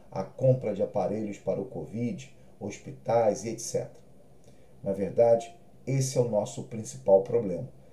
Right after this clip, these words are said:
Então, quando a gente fala em municípios, O Rio de Janeiro não tem, não é, nem é o estado de muitos municípios, mas certamente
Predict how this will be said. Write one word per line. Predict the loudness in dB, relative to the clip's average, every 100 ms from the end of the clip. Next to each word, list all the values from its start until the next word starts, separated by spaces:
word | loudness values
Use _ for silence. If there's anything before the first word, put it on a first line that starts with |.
| -18 2
Então, | 2 2 -4 -20 -18 -8
quando | -6
a | -6
gente | -10 0
fala | 2 4
em |
municípios, | 2 -2 -6 -6 -4 -6 -8 -18 -20 -20 -4
O |
Rio | -2
de | 2
Janeiro | 0 0 -2
não | -4 -4 -4
tem, | -4 -4 -8 -4
não | -2
é, | 0 -2 -2
nem | -2 -2 0
é | 0
o | 0
estado | -4 0 0 0
de | -2 -4
muitos | -2 -4 -4 -8
municípios, | -8 -6 -6 -6 -8 -20 -20 -20 -20 -20 -4
mas | -2 -2
certamente | 0 0 0 2 0 0 -4 -8